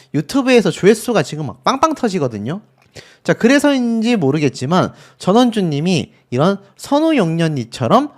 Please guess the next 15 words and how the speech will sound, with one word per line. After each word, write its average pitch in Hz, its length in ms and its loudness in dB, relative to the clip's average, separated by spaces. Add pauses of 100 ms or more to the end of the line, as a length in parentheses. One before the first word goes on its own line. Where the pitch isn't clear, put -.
럭셔리한 202 800 0
반전 196 560 -2
일상으로 190 720 0 (240)
눈길을 294 500 -2
끌었다라고 220 640 2
되어져 147 240 2
있습니다. 101 500 -8 (400)
팔십칠 294 460 0
세로서 214 520 2
지난달 156 760 0
선우용녀님의 190 1120 0 (300)
유튜브 160 640 0
순풍 269 680 -4
채널에 190 420 0
출연했다가 170 800 -4